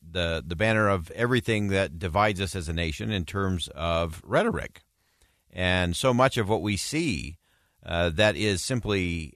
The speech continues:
headlines and gotcha tags and, uh, things that are trying to evoke and elicit, uh, an emotional response, usually a base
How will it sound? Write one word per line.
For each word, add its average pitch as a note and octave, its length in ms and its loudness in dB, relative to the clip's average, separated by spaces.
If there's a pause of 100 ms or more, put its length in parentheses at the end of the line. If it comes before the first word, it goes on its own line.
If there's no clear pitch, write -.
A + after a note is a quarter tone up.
headlines C#3 1080 0 (160)
and E2 640 -2
gotcha B2 380 4
tags A2 840 2 (140)
and, E2+ 680 0 (420)
uh, D#2+ 200 -6
things B2+ 320 2
that A#2+ 100 4
are G#2+ 80 2
trying C3+ 300 4
to A#2+ 560 0 (440)
evoke G#2 680 2 (400)
and G2 160 0
elicit, G#2+ 420 -2 (180)
uh, G2+ 300 4
an A2+ 140 2
emotional C3+ 460 2
response, C#3 540 -2
usually B2+ 360 2
a B2 220 4
base G#2 720 -2